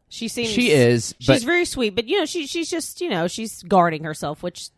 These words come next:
Speaker 1: that's not necessarily, you know, out of the ordinary.
Speaker 2: Right. Well, he's able to, Zach is able to get Andrea to break that she doesn't like Derek at all. And when Zach tries to move in for a kiss, she stops and says, "I can't do this."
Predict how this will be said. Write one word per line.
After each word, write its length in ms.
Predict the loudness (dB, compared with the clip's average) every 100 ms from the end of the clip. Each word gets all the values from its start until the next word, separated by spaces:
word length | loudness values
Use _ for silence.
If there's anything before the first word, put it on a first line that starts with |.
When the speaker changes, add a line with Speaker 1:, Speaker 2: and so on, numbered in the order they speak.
| _
Speaker 1:
that's 200 | -6 -4
not 160 | -6 -6
necessarily, 720 | -10 -12 -10 -8 -8 -12 -12
you 100 | -10
know, 240 | -8 -10 -12 _ _ _ _ _ -8
out 100 | -8
of 60 |
the 80 | -8
ordinary. 420 | -12 -14 -16 -4 2
Speaker 2:
Right. 320 | 4 2 2
Well, 100 | 2
he's 200 | 2 2
able 300 | 0 0 0
to, 260 | 4 4 4
Zach 260 | 2 0
is 80 | 0
able 160 | 0 -2
to 40 | -4
get 160 | -4
Andrea 300 | -4 -2 0
to 60 | 0
break 300 | 0 -2 0
that 200 | -4 -8
she 140 | 0 2
doesn't 200 | 2 0
like 160 | -2 2
Derek 240 | 2 4
at 80 | 2
all. 360 | 2 0 -2 -4
And 140 | -2
when 120 | -2
Zach 260 | 0 -2 0
tries 240 | 0 0
to 60 | 0
move 160 | 0 0
in 120 | -2
for 120 | -4
a 40 | -2
kiss, 380 | 0 0 0 -10
she 200 | -4 -2
stops 400 | 0 2 2 -2
and 80 | -8
says, 220 | -6 -6 -8
"I 40 | -8
can't 360 | 0 2 2
do 160 | 2 2
this." 460 | 4 2 0 -4